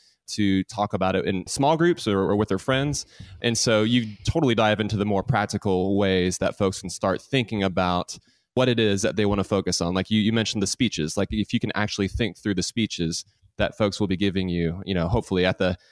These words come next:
sort of towards the end of your life or in ten, fifteen years, to think through those things. I mean, that's essentially what you have listed out in the back. You have tools there to encourage,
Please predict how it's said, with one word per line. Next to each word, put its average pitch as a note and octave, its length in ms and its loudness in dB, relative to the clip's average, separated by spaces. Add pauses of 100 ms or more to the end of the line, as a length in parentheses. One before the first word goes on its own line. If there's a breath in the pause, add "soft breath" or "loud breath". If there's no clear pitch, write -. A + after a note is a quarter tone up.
(140 soft breath)
sort A2+ 180 -2
of G2 120 0 (120)
towards A2 180 0
the G#2 80 2
end G#2+ 100 2
of G2+ 60 0
your G2+ 120 2
life F#2 220 2
or F3 120 4
in F3 60 0
ten, C3+ 240 0
fifteen G#2+ 300 0
years, - 280 -4 (240)
to C3 120 -2
think F3 300 -4
through F3 120 2
those C3+ 180 0
things. G2+ 320 0
I - 40 -4
mean, B2 100 0
that's C#3 200 0
essentially B2 460 0
what G2+ 180 2
you G#2+ 200 2
have G2+ 220 0
listed G#2 280 0
out F#2 80 2
in D2+ 80 -6
the F#2 60 0
back. F2+ 400 -2
You G#2+ 80 2
have F#2 100 -2
tools A2 340 0
there F2+ 200 2
to E2+ 240 -2 (320)
encourage, G2+ 600 -2